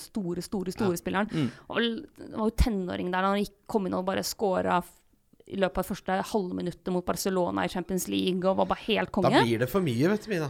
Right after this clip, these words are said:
Speaker 3: Det er det som er. Da går det, blir for mye for
Speaker 1: Eller så har du laget Mariekjeks,
Speaker 2: Ja.
Speaker 3: Ja.
Speaker 1: og da
Speaker 2: Kanskje en blanding.
Speaker 3: Ja.
Speaker 1: kan det ikke gå.
Speaker 2: Nei.
Speaker 3: Spurs Manchester United, her må jeg spise mine ord. Her sa jeg at Solskjær kom til å bli avkledd av når han møtte en ordentlig taktiker.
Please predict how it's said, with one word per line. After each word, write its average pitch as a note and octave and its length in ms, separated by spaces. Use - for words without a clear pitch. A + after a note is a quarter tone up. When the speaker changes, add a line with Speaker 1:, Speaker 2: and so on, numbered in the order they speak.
Speaker 3:
Det - 60
er F3 80
det E3+ 100
som F#3+ 140
er. A3 160
Da G3 80
går D3+ 320
det, F3+ 160
blir D3 160
for G#3 80
mye E3+ 160
for - 80
Speaker 1:
Eller D4 160
så - 20
har F4 60
du F4 80
laget B3 340
Mariekjeks, A3+ 640
Speaker 2:
Ja. C3 160
Speaker 3:
Ja. C#4 140
Speaker 1:
og C4+ 140
da B3 100
Speaker 2:
Kanskje C#3+ 220
en C3+ 80
blanding. C3 300
Speaker 3:
Ja. - 80
Speaker 1:
kan G#3 160
det F#3+ 80
ikke G3 160
gå. - 80
Speaker 2:
Nei. B2 220
Speaker 3:
Spurs A3 380
Manchester F3 400
United, E3 240
her F3 160
må D#3+ 80
jeg D#3+ 140
spise - 260
mine C3+ 160
ord. G#3 160
Her D#3 240
sa D#3 220
jeg C3 240
at - 180
Solskjær B2 460
kom A#2+ 100
til A2+ 140
å - 20
bli B2+ 80
avkledd C#3 840
av C#3+ 320
når C#3+ 220
han C#3+ 80
møtte C3+ 240
en C3 100
ordentlig A#2 300
taktiker. F#3+ 720